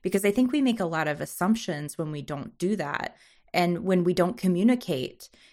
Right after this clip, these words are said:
it leaves too much open space for people to assume the wrong impression about someone. Like, "Oh, maybe, um, my manager's ignoring me because they don't care," when that's not the case.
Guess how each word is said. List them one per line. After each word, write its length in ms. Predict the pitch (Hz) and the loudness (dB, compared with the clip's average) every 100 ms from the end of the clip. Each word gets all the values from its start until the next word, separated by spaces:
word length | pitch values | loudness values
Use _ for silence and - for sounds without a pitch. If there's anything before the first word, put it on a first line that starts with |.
| _ | _
it 320 | 165 - 175 | 2 2 -2
leaves 300 | 190 180 - | 0 0 -4
too 200 | - 214 | -4 -2
much 280 | 196 139 - - | 0 -4 -4 0
open 320 | 175 175 165 | 0 0 -4
space 380 | - 165 160 - | -4 -2 -2 -4
for 120 | 160 | -8
people 400 | - 156 - 156 | -6 -8 -4 -6
to 220 | - - | -6 -8
assume 580 | 143 - 151 147 135 - _ _ | -8 -8 -8 -6 -10 -14 _ _
the 160 | 156 151 | -6 -2
wrong 520 | 151 147 143 143 143 _ _ | 0 0 -2 -6 -12 _ _
impression 500 | 160 - 143 - - | -10 -2 -2 -2 -6
about 300 | 151 107 - | -4 -4 -4
someone. 480 | - 151 - - - - - _ | -8 -8 -8 -8 -10 -12 -20 _
Like, 320 | 165 156 - _ | -2 -2 -6 _
"Oh, 320 | 196 190 190 | 6 6 4
maybe, 560 | 185 180 175 180 170 160 | 2 0 4 4 4 2
um, 420 | - 156 151 151 _ _ 170 | 0 0 -2 -8 _ _ -4
my 120 | 165 | -2
manager's 540 | 165 160 160 160 151 | 0 -2 -2 -4 -6
ignoring 480 | 147 156 147 147 147 | -6 -6 -4 -4 -4
me 160 | 143 139 | -6 -6
because 300 | 143 156 - | -8 -10 -6
they 120 | 143 | -6
don't 280 | - - - | -6 -10 -12
care," 560 | - 156 - - - - - | -4 -2 -2 -4 -8 -16 -20
when 180 | - 170 | -4 0
that's 200 | 180 202 | 2 0
not 220 | 196 156 | -2 -4
the 60 | - | -6
case. 560 | - 202 208 160 - | -8 0 0 0 -6